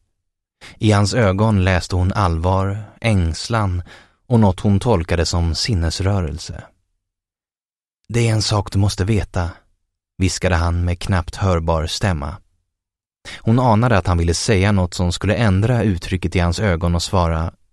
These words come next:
"Just nu?" "Jag har gjort något dumt", viskade han. "Vi har gott om tid", sa hon. "Det är natt och allt är stilla." "Men jag vill tala om det för dig.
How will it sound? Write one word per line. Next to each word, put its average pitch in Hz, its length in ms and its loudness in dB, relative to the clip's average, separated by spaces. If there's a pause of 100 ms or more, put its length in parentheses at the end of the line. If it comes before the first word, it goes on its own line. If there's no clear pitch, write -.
(160)
"Just 101 340 -2
nu?" 127 240 0 (1000)
"Jag 107 140 -2
har 107 80 0
gjort 110 220 -2
något 107 220 0
dumt", 95 440 0 (560)
viskade 92 380 -2
han. - 220 -12 (680)
"Vi 98 120 0
har 95 140 2
gott 98 260 0
om 101 120 2
tid", 90 360 -2 (220)
sa 87 220 0
hon. 80 220 -4 (400)
"Det 104 100 2
är 98 40 4
natt 107 520 0
och 107 140 2
allt 92 220 0
är 107 40 2
stilla." 92 500 -4 (1300)
"Men 107 140 4
jag 107 80 4
vill 113 140 2
tala 120 220 2
om 120 160 4
det 120 80 2
för 87 200 -2
dig. 87 300 -8